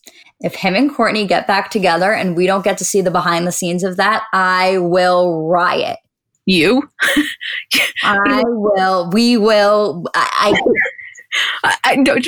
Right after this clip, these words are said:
Speaker 2: I can't believe you just said that. Like, why did you have to bring that up at this time? Don't
Speaker 1: I thought we were getting our feelings out. Isn't this how that works? I've never done this before.
Speaker 2: No, you're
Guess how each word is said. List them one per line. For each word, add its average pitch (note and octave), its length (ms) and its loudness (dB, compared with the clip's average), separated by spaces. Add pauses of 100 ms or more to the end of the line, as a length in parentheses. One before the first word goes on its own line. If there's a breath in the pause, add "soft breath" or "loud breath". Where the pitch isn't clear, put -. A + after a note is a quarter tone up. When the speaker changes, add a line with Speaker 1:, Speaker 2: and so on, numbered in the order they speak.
(100)
Speaker 2:
I C#4 180 2
can't C#4+ 280 0
believe C#4+ 260 4
you A#3 100 2
just B3+ 180 -2
said G3+ 180 2
that. - 240 2
Like, A3+ 120 2
why G#3+ 260 2
did D4 160 2
you D4+ 100 4
have A#3+ 120 0
to B3+ 100 0
bring B3 180 2
that A3 140 2
up G#3 160 0
at G3+ 80 -4
this G3 160 0
time? F3+ 360 0 (280 soft breath)
Don't - 240 0
Speaker 1:
I A3+ 80 0
thought B3 200 0
we C4 60 2
were B3+ 140 2
getting A3+ 240 0
our G3+ 100 0
feelings G3 380 0
out. F3 180 0
Isn't F#3 160 -2
this G3 140 -4
how G#3 120 0
that F#3 160 0
works? F#3 320 0
I've A3 120 2
never G#3+ 220 2
done G3 180 2
this F#3 160 0
before. F#3 380 0
Speaker 2:
No, C4+ 180 2
you're C4+ 200 0